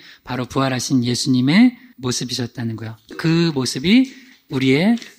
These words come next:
모습이 되어야 된다는 것입니다. 한번 첫 번째 따라해 보세요. 평강을 선포하는 상처 입은 치유자. 네, 요한복음 이십 장 십구 절에서 이십일 절까지 읽겠습니다. 시작. 이날 곧 안식 후 첫날 저녁 때에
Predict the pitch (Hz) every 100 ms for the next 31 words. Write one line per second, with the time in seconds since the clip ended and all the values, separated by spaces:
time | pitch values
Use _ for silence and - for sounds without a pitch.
0 | - 127 123 131 123 135 120 123 120 113
1 | 113 113 107 - 117 120 143 185 170 226
2 | 233 202 160 196 214 208 151 135 135 196
3 | 247 - - - - 208 240 226 214 208
4 | 196 175 165 165 180 180 165 139 139 127
5 | 143 120 139 131 101 - _ _ _ -
6 | - - - - - - - - - -
7 | - _ _ _ - - _ _ _ -
8 | _ _ - 117 120 151 180 180 170 139
9 | - 147 151 - 208 185 151 127 139 202
10 | 233 - - 131 123 165 196 196 - 127
11 | 113 117 - 113 113 131 113 139 185 -
12 | - - 147 156 156 151 170 156 131 131
13 | - 151 147 139 156 185 - 139 135 -
14 | 135 156 131